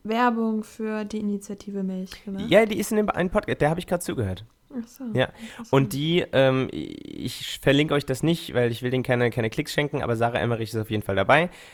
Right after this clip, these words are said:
Speaker 2: Dann haben wir, äh, Chris Siedentop. Also es ist mir wichtig, wir wollen jetzt nicht hier Leute bloßstellen an Pranger und die soll man nicht anschreien. An, an, ich will einfach nur erklären, wie diese Initiative Milch arbeitet und welche Menschen da eben mitmachen, was, warum auch immer.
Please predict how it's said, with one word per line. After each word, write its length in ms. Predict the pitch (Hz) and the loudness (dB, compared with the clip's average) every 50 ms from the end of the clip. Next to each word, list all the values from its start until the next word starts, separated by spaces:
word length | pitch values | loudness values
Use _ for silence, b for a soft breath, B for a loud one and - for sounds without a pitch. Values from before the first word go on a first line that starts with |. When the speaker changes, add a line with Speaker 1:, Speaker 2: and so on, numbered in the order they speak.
| B | B
Speaker 2:
Dann 100 | - 120 | 0 2
haben 140 | 131 135 127 | 2 2 4
wir, 240 | 135 135 131 131 - | 4 4 4 4 4
äh, 80 | 113 | 0
Chris 420 | 113 - - - 147 143 - - - - | -4 -2 0 2 2 2 0 -4 -6 -6
Siedentop. 720 | 113 104 113 135 156 170 190 190 185 175 - - - - | -6 -4 -4 -6 -4 -2 0 -2 -2 -2 -2 -2 0 2
Also 160 | - 127 139 113 | 2 0 2 0
es 160 | - - - | 0 -2 -4
ist 100 | 143 - | -2 0
mir 140 | 143 135 131 | 0 0 0
wichtig, 340 | 143 139 - 113 113 - | -2 -4 -6 -8 -10 -6
wir 140 | - 123 120 | -4 0 2
wollen 160 | 127 127 135 | 2 4 4
jetzt 160 | 135 127 - 139 | 2 2 0 -2
nicht 140 | 139 - | -2 0
hier 100 | - 135 | 0 2
Leute 300 | 117 117 120 127 - 123 | 4 6 4 4 4 0
bloßstellen 420 | 110 - 123 123 117 - - 113 - | -2 0 -2 -2 0 0 0 0 2
an 140 | 110 107 - | 0 0 0
Pranger 320 | - 120 127 131 123 120 | 2 2 2 4 4 4
und 100 | 117 110 | 2 2
die 60 | 110 | 0
soll 100 | 107 113 | -2 0
man 80 | 113 113 | 0 0
nicht 160 | 110 - 78 | 0 0 -2
anschreien. 320 | 120 117 - 135 113 110 | -2 -2 -2 -2 -2 -2
An, 180 | 78 120 127 127 - - | 0 -2 -2 -4 -6 -6
an, 280 | - - 127 123 92 - | -4 -2 -2 -2 -4 -4
ich 300 | 64 90 113 98 - 139 | -6 -6 -6 -6 -4 -4
will 80 | 135 | -2
einfach 240 | - - 147 147 156 | 0 0 0 2 2
nur 100 | 147 110 | 0 0
erklären, 380 | 98 - - 127 131 127 117 120 | 0 -2 -2 0 0 0 0 -2
wie 80 | 123 | -2
diese 240 | 113 120 117 110 - | -4 -4 -4 -4 -2
Initiative 420 | 90 117 113 - 117 113 110 110 | -2 -2 -2 -4 -6 -6 -4 -4
Milch 240 | 110 107 98 - - | -2 -4 -2 2 4
arbeitet 400 | - 139 143 143 139 139 135 - | 4 4 4 2 -2 -2 -4 -4
und 140 | - 110 104 | -6 -4 -2
welche 240 | 110 113 110 - 117 | -2 -2 -2 -2 -4
Menschen 400 | 113 113 117 - - 117 113 104 | -2 -4 -4 -4 -4 -4 -2 -2
da 100 | 110 98 | 0 0
eben 240 | 69 107 110 - - | 0 0 -2 -4 -4
mitmachen, 520 | - 110 - - 107 101 - - 95 95 | -4 -4 -4 -4 -6 -6 -6 -6 -4 -4
was, 240 | 107 104 - - - _ B B B B B B B B B | -4 -4 -6 -10 -14 _ B B B B B B B B B
warum 320 | - 95 104 113 120 127 123 | -4 2 4 6 6 6 4
auch 140 | 113 - | 4 2
immer. 160 | 104 98 90 | 0 -2 -2